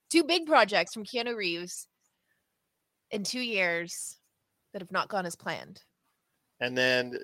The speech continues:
Speaker 2: we found out that John Wick four got pushed back this past week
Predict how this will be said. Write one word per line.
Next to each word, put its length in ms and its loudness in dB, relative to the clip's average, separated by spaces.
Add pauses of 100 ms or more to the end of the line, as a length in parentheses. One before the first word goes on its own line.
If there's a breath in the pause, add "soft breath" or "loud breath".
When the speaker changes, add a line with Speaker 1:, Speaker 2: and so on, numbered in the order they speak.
(140)
Speaker 2:
we 140 -6
found 300 4
out 220 6
that 160 0
John 280 -2
Wick 220 0
four 640 2
got 240 0
pushed 320 -8
back 380 0 (140)
this 160 -8
past 400 -6
week 360 -10